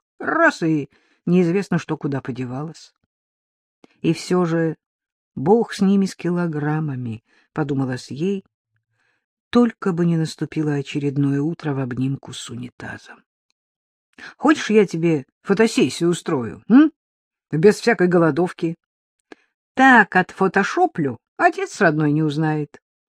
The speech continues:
"Не люблю я фотошоп, Венечка. Всё равно, как петь под фонограмму". "Не хочешь фотошоп? Не надо. Давай так, сфоткаемся, а? Сколько раз предлагала, ты всё отказываешься", —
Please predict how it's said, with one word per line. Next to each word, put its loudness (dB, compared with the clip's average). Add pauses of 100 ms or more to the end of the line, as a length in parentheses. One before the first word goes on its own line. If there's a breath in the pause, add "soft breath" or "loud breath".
(600)
"Не 4
люблю -2
я 0
фотошоп, -8
Венечка. -8 (840)
Всё -6
равно, 4
как -2
петь -4
под -6
фонограмму". -6 (920)
"Не 4
хочешь 2
фотошоп? -2
Не -4
надо. 2 (380)
Давай 4
так, 0
сфоткаемся, 0
а? 4 (640 soft breath)
Сколько 4
раз 6
предлагала, 2
ты 0
всё -2
отказываешься", — -4